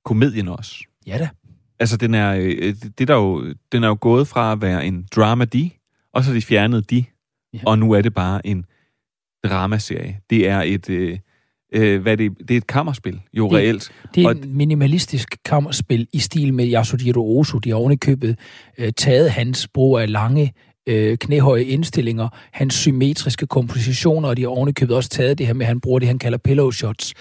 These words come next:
Speaker 2: hvor vi bare har, mens der er næsten ingen lyd på lydsporet, helt stille, så har man sådan fors-, sådan en montage af, øh, et træ udenfor, eller en seng, der står, eller sådan nogle forskellige to-, mennesketomme indstillinger. Det giver sådan en fornemmelse af, at der ikke sker så meget. Det er en stille eksistens, vi har med at gøre.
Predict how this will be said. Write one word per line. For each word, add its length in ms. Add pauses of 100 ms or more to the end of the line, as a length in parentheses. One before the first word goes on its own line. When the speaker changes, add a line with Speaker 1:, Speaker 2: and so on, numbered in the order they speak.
(200)
Speaker 2:
hvor 100
vi 100
bare 160
har, 220 (340)
mens 200
der 80
er 80
næsten 400
ingen 220
lyd 280
på 100
lydsporet, 540 (300)
helt 260
stille, 360
så 140
har 100
man 180
sådan 240 (240)
fors-, 220 (180)
sådan 140
en 60
montage 720
af, 200 (440)
øh, 220
et 140
træ 320 (160)
udenfor, 640 (160)
eller 200
en 160
seng, 460
der 80
står, 580
eller 200
sådan 360
nogle 100
forskellige 400
to-, 260 (140)
mennesketomme 800
indstillinger. 520
Det 120
giver 160
sådan 100
en 40
fornemmelse 520
af, 40
at 80
der 60
ikke 160
sker 260
så 140
meget. 360
Det 60
er 60
en 60
stille 380
eksistens, 560
vi 60
har 60
med 120
at 80
gøre. 160